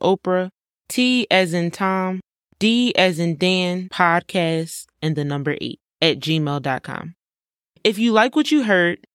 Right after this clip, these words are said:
make sure you subscribe and share this episode with someone you know that needs encouragement. You can also follow me on Instagram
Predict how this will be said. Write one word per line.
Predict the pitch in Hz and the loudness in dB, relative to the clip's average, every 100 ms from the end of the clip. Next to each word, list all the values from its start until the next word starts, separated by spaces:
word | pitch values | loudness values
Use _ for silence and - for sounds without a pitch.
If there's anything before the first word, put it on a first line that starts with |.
| _ | _
make | 196 208 | -2 0
sure | 262 | 0
you | 240 233 | 0 0
subscribe | 233 220 - 196 214 208 | -2 -4 0 4 4 2
and | |
share | 202 202 | 0 0
this | 196 196 | 0 0
episode | 202 190 196 202 | -2 -2 -2 -2
with | 185 185 | -2 -2
someone | - 185 180 | -2 0 -2
you | 165 180 | -2 -2
know | 170 170 | 2 2
that | 165 151 | 0 -4
needs | 160 165 156 | -4 -4 -4
encouragement. | 156 160 151 143 147 139 - _ _ _ _ _ _ _ | -4 -2 -2 -4 -8 -12 -12 _ _ _ _ _ _ _
You | 233 | -2
can | 254 277 | 2 0
also | - 190 - 277 | 2 -2 2 0
follow | 285 247 240 226 | 2 2 2 0
me | 220 | 0
on | 208 185 - | 0 -2 -2
Instagram | 190 214 - 233 262 269 262 | -4 -2 -4 -2 0 0 -2